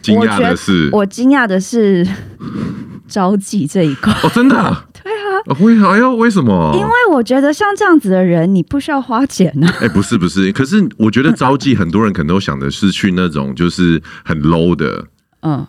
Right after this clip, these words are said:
Speaker 1: 可是招妓应该是有很高级的吧？
Speaker 2: 你说 high end escort 那一种。
Speaker 1: Yeah，那也是叫招妓啊。
Speaker 2: 可是我看他爆出来，
Speaker 1: 只，you know。
Speaker 2: 那好像也不是那种很 high end <laughs> escort 的人。
Speaker 1: 他可能想要品尝各种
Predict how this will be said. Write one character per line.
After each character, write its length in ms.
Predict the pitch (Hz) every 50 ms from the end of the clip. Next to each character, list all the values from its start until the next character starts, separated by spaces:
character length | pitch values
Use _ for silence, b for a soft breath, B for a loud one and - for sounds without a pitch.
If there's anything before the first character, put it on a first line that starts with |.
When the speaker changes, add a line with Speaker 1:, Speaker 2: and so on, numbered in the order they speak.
| _
Speaker 1:
可 140 | - - 120
是 120 | 120 156 160
招 240 | - - 151 160
妓 180 | 151 135 156 147
应 100 | 131 135
该 160 | 127 127 127
是 160 | 120 123 120
有 160 | 107 95 82 78
很 160 | 73 73 69
高 200 | 69 82 76 82
级 180 | 87 - - - -
的 80 | - -
吧？ 200 | - - - - -
Speaker 2:
你 120 | 180 185
说 200 | 175 - 240 254
high 280 | 262 - - 247 214 208
end 180 | 208 214 196
escort 540 | - 170 180 190 - - - 160 143 104 113 123
那 80 | 139
一 240 | 175 208 214 190 -
种。 80 | - 101
Speaker 1:
Yeah， 140 | 78 107 113
那 100 | 170 190 139
也 80 | 101 92
是 20 |
叫 180 | 82 98 135 127
招 180 | - 123 117 117
妓 260 | 110 - 117 107 104
啊。 60 | 95
Speaker 2:
可 140 | - 233 -
是 260 | - 311 403 403 381 - -
我 140 | 208 202
看 180 | 196 - 330 320
他 100 | 330 320 - 175
爆 180 | - 277 262 247
出 160 | - - 247
来， 180 | 247 214 180 175
Speaker 1:
只， 60 | 175
you 80 | 190 208
know。 20 |
Speaker 2:
那 20 | 214
好 100 | 170 156
像 180 | 151 185 190
也 120 | 185 165 135
不 160 | - 156 151
是 140 | 151 - 196
那 100 | 196 165
种 120 | 139 131
很 200 | 160 156 131 143
high 420 | 160 196 214 - - 233 - 170 214
end 80 | 220
<laughs> 160 | - - 247
escort 560 | 214 - - - - - 254 196 208 220 190 -
的 80 | 208 160 160
人。 260 | 170 - - 175 160
Speaker 1:
他 100 | 160 170
可 100 | 165 160
能 160 | 135 113 110 104
想 160 | 104 104 95
要 100 | 113 127
品 240 | - - 113 87 82
尝 240 | - - 76 73 78
各 140 | 92 101 98
种 160 | - 90